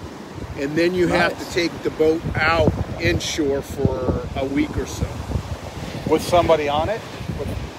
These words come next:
Speaker 2: Oh, okay.
Speaker 1: You can go by yourself once you have the captain pass you through the, uh, the,
Speaker 2: Right.
Speaker 1: the, basically he does a classroom,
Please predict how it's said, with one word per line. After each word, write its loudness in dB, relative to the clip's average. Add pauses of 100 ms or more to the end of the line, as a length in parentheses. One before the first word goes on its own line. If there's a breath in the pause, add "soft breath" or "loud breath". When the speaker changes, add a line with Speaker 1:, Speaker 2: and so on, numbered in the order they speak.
Speaker 2:
Oh, 4
okay. -4
Speaker 1:
You 4
can 2
go 4
by 6
yourself 0
once 2
you -4 (180)
have 2
the 2
captain 2
pass 2
you 0 (120)
through 2
the, 2
uh, 0
the, -2
Speaker 2:
Right. 6 (140)
Speaker 1:
the, 2
basically 0
he -2
does 4
a 0 (400)
classroom, 4